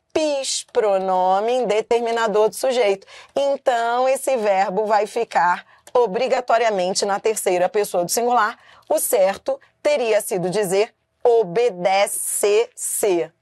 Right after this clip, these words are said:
tá bom? Olhe pra mim, olhe pra mim. Sujeito simples, composto, indeterminado. São só cinco. Então, faltam dois. Na sequência,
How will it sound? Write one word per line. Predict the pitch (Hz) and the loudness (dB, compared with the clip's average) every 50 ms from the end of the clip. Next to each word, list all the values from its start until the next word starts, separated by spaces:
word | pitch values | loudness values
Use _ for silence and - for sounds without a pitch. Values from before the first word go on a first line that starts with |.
| _ _ _ _ _ - | _ _ _ _ _ -2
tá | - 190 180 | 0 0 2
bom? | 175 196 202 208 226 240 240 _ _ _ _ _ _ _ _ _ _ _ _ _ _ _ _ _ _ - | 2 2 2 2 2 0 -2 _ _ _ _ _ _ _ _ _ _ _ _ _ _ _ _ _ _ -2
Olhe | 175 170 170 165 | 0 0 0 0
pra | - 202 185 | -2 -2 -2
mim, | 180 160 156 | -2 -2 -2
olhe | 156 160 170 | -4 -4 -2
pra | - 202 196 | 0 0 0
mim. | 185 147 131 147 _ _ _ _ _ _ - | 0 -2 -8 -12 _ _ _ _ _ _ -8
Sujeito | - - 190 185 160 170 147 139 - - | -6 -4 -2 -2 -2 -2 -4 -4 -8 -6
simples, | - - - - - 247 214 202 202 190 190 - 185 196 185 175 - - - - _ _ _ _ _ _ _ _ _ - | -4 -2 0 0 0 0 -2 -2 -4 -4 -6 -4 -4 -4 -4 -6 -8 -10 -10 -12 _ _ _ _ _ _ _ _ _ -12
composto, | - - 165 165 156 - - - 185 185 180 170 160 160 - - - _ - - 160 156 160 _ _ _ _ _ _ _ _ _ _ _ _ _ _ | -4 -4 -4 -4 -4 -8 -6 -2 0 0 0 0 -2 -2 -4 -8 -8 _ -8 -8 -8 -8 -10 _ _ _ _ _ _ _ _ _ _ _ _ _ _
indeterminado. | - 240 262 277 277 247 247 247 - 233 233 233 214 202 175 120 113 127 143 156 - - _ _ _ _ _ _ _ _ _ _ | -2 0 0 2 2 2 2 2 2 -2 -2 -2 -2 -2 -2 -2 -4 -4 -6 -6 -8 -12 _ _ _ _ _ _ _ _ _ _
São | - - - - 202 180 180 | -6 -4 -2 0 0 -2 -2
só | - - - 214 240 | -4 -2 0 0 0
cinco. | - - - - - - - - 254 240 240 214 185 175 165 - - - 175 156 143 - - - - _ - | 0 -2 -2 -2 0 0 0 0 0 0 -2 -2 -2 -4 -6 -6 -6 -4 -4 -4 -4 -8 -12 -18 -20 _ -4
Então, | - 165 160 | -2 -2 0
faltam | - - 185 202 - - 277 311 311 226 | 0 0 -2 0 0 -2 -2 -2 0 -2
dois. | 185 147 156 196 190 190 175 156 151 - - - - - - - _ - - - - - _ _ - | -2 0 2 2 2 2 0 0 -4 -8 -10 -8 -8 -10 -10 -14 _ -20 -20 -20 -20 -20 _ _ -6
Na | 196 214 233 277 | -2 -2 -2 -2
sequência, | - - 302 - - 285 269 247 208 180 - - - - 151 | 0 -2 -2 0 0 0 0 2 0 -2 -2 -2 -4 -4 -6